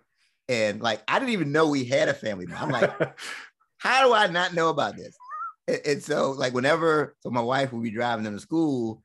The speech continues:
Speaker 1: she's like, "Okay, what's the family motto?" And they all know, "Go the extra mile." "Okay, what does that mean?" "Okay, I've gotta, you know, study for the test. I gotta do this. I gotta do that, do this, do this, do this." So that, that's so-, something else we're constantly talking to them. And then we add, we'll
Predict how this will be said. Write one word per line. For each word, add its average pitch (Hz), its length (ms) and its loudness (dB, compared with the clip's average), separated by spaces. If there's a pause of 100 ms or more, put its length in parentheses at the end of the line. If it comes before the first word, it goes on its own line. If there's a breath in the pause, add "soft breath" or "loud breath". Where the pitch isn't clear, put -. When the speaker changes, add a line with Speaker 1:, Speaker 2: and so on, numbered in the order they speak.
(160)
Speaker 1:
she's 123 180 -10
like, 110 140 -8
"Okay, 117 200 -4
what's 107 160 -6
the 110 60 -18
family 120 280 -10
motto?" 131 440 -4
And 87 100 -16
they 85 80 -8
all 95 120 -6
know, 104 180 -6
"Go 85 180 -12
the 92 100 -8
extra 107 200 -10
mile." 135 240 -2
"Okay, 120 160 -8
what 110 120 -8
does 113 100 -8
that 123 160 -2
mean?" 139 380 -6 (140)
"Okay, 107 260 -10
I've 92 140 -12
gotta, 95 300 -12 (540 soft breath)
you 104 140 -8
know, 90 260 -6
study 117 280 -8
for 110 120 -10
the 98 80 -16
test. 156 280 -2
I 107 40 -14
gotta 95 160 -10
do 92 100 -10
this. 131 200 -6
I 110 40 -16
gotta 107 160 -10
do 101 140 -8
that, 113 200 -4
do 92 60 -14
this, 101 220 -12
do 90 80 -20
this, 90 160 -16
do 110 60 -18
this." 110 220 -8 (460)
So 127 120 -8
that, 139 220 0
that's 147 220 -4
so-, 147 220 -4
something 151 260 -4
else 147 140 -2
we're 120 80 -6
constantly 131 720 -8
talking 127 380 -8
to 107 100 -10
them. 95 80 -10
And 104 180 -6
then 127 100 0
we 123 140 -4
add, 123 200 -6
we'll 135 200 -2